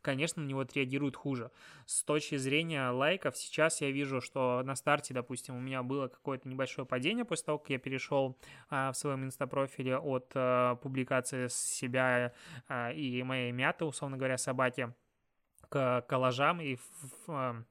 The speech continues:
как это называется, господи, каруселям с текстом. При этом сейчас они набирают больше реакции, больше лайков, больше охвата, чем до этого. То есть, э,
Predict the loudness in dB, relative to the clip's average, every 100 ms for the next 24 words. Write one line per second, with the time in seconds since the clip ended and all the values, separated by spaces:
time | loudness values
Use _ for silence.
0 | _ -2 -2 -2 -6 -2 -2 -2 -6 -8
1 | -8 0 2 2 2 2 2 -2 -2 -2
2 | 0 -6 -8 -14 -16 -2 2 2 0 -6
3 | 0 2 2 2 0 0 0 -2 0 0
4 | 0 -2 -2 -4 0 0 0 -2 0 -2
5 | 0 -4 -2 0 0 0 -2 -2 -4 -4
6 | 0 0 0 -6 -4 0 0 -2 -10 -12
7 | -20 -6 0 0 -2 -6 -8